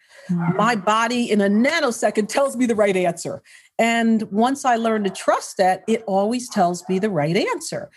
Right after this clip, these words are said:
Speaker 2: But everybody's not designed that way. And so I honor that perhaps you're not designed that way, or other people are not designed that way. And it's okay, because we're all part of this human puzzle. We're all a piece of it.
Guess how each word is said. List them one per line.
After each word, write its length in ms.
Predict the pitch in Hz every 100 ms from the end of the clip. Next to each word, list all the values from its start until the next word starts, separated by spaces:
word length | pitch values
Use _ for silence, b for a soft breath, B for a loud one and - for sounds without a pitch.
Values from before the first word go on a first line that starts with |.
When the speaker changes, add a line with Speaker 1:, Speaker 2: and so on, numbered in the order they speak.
| B B B
Speaker 2:
But 140 | 269 -
everybody's 580 | 302 302 302 294 294 240
not 240 | 277 285
designed 600 | 311 226 294 339 494 539
that 240 | 359 190 165
way. 500 | 156 139 127 202 294 B B -
And 160 | 277
so 300 | 254 277 262 -
I 220 | 254 - -
honor 680 | 269 359 466 339 208 247 - -
that 400 | 214 254 254 - - - - -
perhaps 460 | 202 196 247 254
you're 160 | 214 359
not 240 | 480 339
designed 400 | 349 359 381 539
that 220 | 427 - 175
way, 220 | 175 143
or 200 | 175 -
other 200 | 247 349
people 280 | 349 269 269
are 60 |
not 180 | 247 254
designed 400 | 254 240 269 320
that 200 | 240 -
way. 340 | 190 190 202 214 b b b
And 100 | 294
it's 140 | 311
okay, 480 | 349 349 - 403 466
because 240 | 214 226 226
we're 160 | 240
all 260 | - 240 269 269
part 400 | - 220 202 196
of 200 | 202 180
this 420 | 196 185 - - _ _
human 680 | - - 220 202 185 175
puzzle. 520 | - 185 160 156 135 - _
We're 160 | - 180
all 220 | 190 190
a 60 | 185
piece 380 | - 175 156 -
of 140 | 127
it. 200 | 50 -